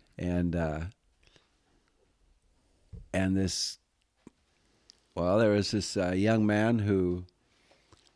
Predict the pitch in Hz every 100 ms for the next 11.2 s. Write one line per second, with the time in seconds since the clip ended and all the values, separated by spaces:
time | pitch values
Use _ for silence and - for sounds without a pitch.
0 | _ _ _ _ _ _ - _ - 123
1 | 113 - 120 151 - 110 - 95 87 95
2 | 131 117 - - - 107 95 131 127 104
3 | 95 - 117 - - 110 117 101 - 107
4 | - - 110 120 - _ - - - -
5 | 101 110 107 - 117 113 92 92 110 123
6 | - _ _ - 98 98 95 107 101 -
7 | - 98 104 - - _ 113 127 135 -
8 | 117 110 107 - 139 127 117 120 87 -
9 | - 95 95 87 95 101 107 101 92 95
10 | - 98 92 95 92 90 90 92 98 90
11 | 85 87